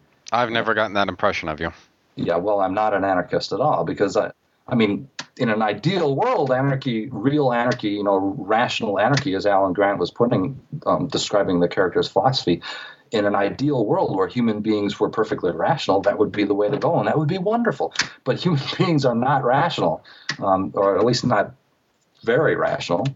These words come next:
Speaker 2: Um, you know, we're not, uh, we're not Computronium. We're not, uh, robots. We're not, um,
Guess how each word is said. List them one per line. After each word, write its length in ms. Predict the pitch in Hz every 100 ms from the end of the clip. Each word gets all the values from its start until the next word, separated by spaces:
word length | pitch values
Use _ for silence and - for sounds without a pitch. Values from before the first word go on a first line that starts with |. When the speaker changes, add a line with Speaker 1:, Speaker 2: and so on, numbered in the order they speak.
| _ _ - _ -
Speaker 2:
Um, 300 | 92 95 117
you 80 |
know, 100 | 143
we're 180 | 113 120
not, 300 | 120 127 -
uh, 200 | 117 101 101
we're 120 | 127
not 180 | 127 117
Computronium. 760 | - 107 - - 123 151 92 113
We're 80 |
not, 300 | 110 110 -
uh, 160 | 107 87 80 -
robots. 560 | 101 131 110 127 135 107
We're 80 |
not, 320 | 101 98 101 101
um, 300 | 85 82